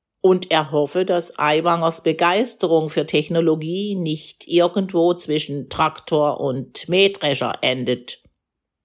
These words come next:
Worte, die durchaus bemerkenswert sind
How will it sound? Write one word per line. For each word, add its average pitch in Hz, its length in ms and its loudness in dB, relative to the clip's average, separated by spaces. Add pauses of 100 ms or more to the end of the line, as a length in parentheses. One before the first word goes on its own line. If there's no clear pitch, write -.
(2000)
Worte, 160 640 2 (200)
die 190 100 0
durchaus 175 460 4
bemerkenswert 160 800 0
sind 151 340 -2